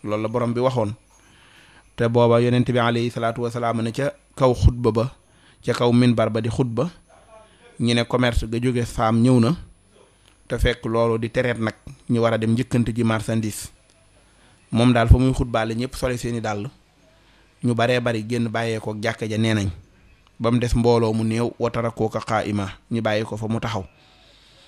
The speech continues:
Borom bi ne, moo ne, "Li ma leen dencal moo gën fuuf am njaay, moo gën fuuf famille." Maanaam, bu fekkee am maxi moo am, wala làmb moo am, wala événement moo am, lu mu rëy rëy ba teelaa julli ji,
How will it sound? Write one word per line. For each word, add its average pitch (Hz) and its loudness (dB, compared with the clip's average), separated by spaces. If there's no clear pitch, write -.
Borom 117 2
bi 113 0
ne, 113 2
moo 113 4
ne, 123 2
"Li 120 0
ma 127 0
leen 123 2
dencal 117 0
moo 117 4
gën 120 2
fuuf - -2
am 120 0
njaay, 117 0
moo 117 4
gën 113 2
fuuf 123 0
famille." 117 2
Maanaam, 104 -2
bu 110 -4
fekkee 123 0
am 123 2
maxi 127 0
moo 117 0
am, 101 -4
wala 120 0
làmb 123 4
moo 117 4
am, 104 0
wala 117 -2
événement 120 0
moo 120 0
am, 107 -2
lu 123 -2
mu 131 2
rëy 131 2
rëy 123 -2
ba 117 -4
teelaa 123 -2
julli 113 -2
ji, 110 -6